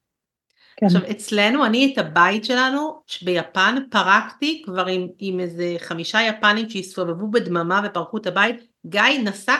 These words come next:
Speaker 2: אחרי שבועיים או שלושה שהגיעה המכולה, כבר בכלל לא היה. הוא נסע,
Speaker 1: וואו.
Speaker 2: כי חלק
Speaker 1: וואו.
Speaker 2: מהזמן הוא עבד בסינג-, בטוקיו, וחלק מהזמן הוא עבד בקוריאה. והוא,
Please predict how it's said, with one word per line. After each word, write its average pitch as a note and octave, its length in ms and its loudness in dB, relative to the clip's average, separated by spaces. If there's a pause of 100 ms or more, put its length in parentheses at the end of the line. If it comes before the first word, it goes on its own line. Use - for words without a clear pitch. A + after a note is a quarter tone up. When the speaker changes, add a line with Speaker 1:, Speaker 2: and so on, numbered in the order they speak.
Speaker 2:
אחרי C4 340 -4
שבועיים G#3+ 840 0 (180)
או F3+ 80 -8
שלושה F3+ 440 -2
שהגיעה G3+ 320 -2
המכולה, G#3+ 440 2 (320)
כבר G3 140 -4
בכלל G#3 360 0
לא B3+ 120 2
היה. G3 240 2 (480)
הוא F#3+ 120 -10
נסע, F#3 160 0
Speaker 1:
וואו. A#3+ 340 6 (460)
Speaker 2:
כי G3+ 200 -4
חלק A#3+ 300 -2
Speaker 1:
וואו. G#3+ 100 0
Speaker 2:
מהזמן G#3+ 220 0
הוא G#3 80 -2
עבד G3 240 -2 (120)
בסינג-, F3 360 -10
בטוקיו, E3+ 760 -2
וחלק A3+ 280 0
מהזמן G3 280 0
הוא F#3 60 2
עבד F3+ 240 2 (160)
בקוריאה. D#3+ 460 -2 (960)
והוא, G3 220 0